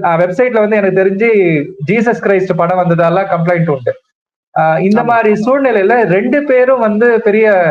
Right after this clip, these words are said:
Speaker 1: இவரு அவரை சொல்றதோ அவர் இவரை சொல்றதோ வந்து ஒரு அரசியல்ல ஒரு, நீங்க சொன்ன மாதிரி அரசியல் ரீதியான ஒரு எதிர்ப்பை தவிர, அஹ், நம்பிக்கையை ரெண்டு பேருமே குலைச்சிருக்காங்கிறது தான் முக்கியமான விஷயம்.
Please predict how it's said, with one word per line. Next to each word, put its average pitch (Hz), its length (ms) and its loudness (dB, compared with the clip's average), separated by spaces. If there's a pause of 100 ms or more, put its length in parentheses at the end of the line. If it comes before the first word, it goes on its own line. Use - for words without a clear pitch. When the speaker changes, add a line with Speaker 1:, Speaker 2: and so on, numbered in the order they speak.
(400)
Speaker 1:
இவரு 185 280 2
அவரை 180 260 2
சொல்றதோ 180 400 0
அவர் 180 220 2
இவரை 180 240 2
சொல்றதோ 180 400 0
வந்து 170 380 2
ஒரு 185 140 2
அரசியல்ல 202 680 0
ஒரு, 190 180 2
நீங்க 170 180 0
சொன்ன 185 200 0
மாதிரி 180 320 0 (400)
அரசியல் 202 440 0
ரீதியான 190 540 2
ஒரு 170 340 2
எதிர்ப்பை 175 340 0
தவிர, 135 260 0 (880)
அஹ், 131 280 0
நம்பிக்கையை 240 720 0
ரெண்டு 208 260 0
பேருமே 220 260 0
குலைச்சிருக்காங்கிறது 180 800 -2
தான் 170 300 0
முக்கியமான 170 460 0
விஷயம். 143 360 -6